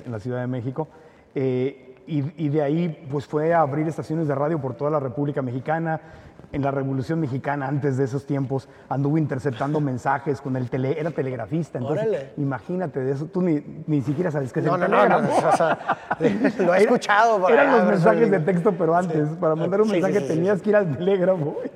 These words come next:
Speaker 1: y mandar
Speaker 2: Ok.
Speaker 1: uno, pero bueno. Eh, entonces yo nací en una casa donde había una estación de radio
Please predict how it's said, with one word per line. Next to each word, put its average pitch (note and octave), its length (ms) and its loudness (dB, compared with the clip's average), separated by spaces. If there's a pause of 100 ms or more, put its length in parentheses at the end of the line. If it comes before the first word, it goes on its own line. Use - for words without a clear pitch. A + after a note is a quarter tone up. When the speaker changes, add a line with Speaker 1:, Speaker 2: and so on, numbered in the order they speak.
(260)
Speaker 1:
y F3 80 2
mandar D#3+ 360 0
Speaker 2:
Ok. D#3 60 0
Speaker 1:
uno, D3 160 -2
pero D3 160 2
bueno. C#3+ 220 0 (440)
Eh, D3 260 6
entonces E3+ 260 -2
yo G#3+ 80 4
nací G#3+ 240 0
en G#3+ 80 0
una G#3+ 140 0
casa F3+ 260 0
donde D3+ 240 0
había F#3 260 0
una G#3 100 -2
estación D3 320 -4
de C3 60 -2
radio G#2+ 320 -4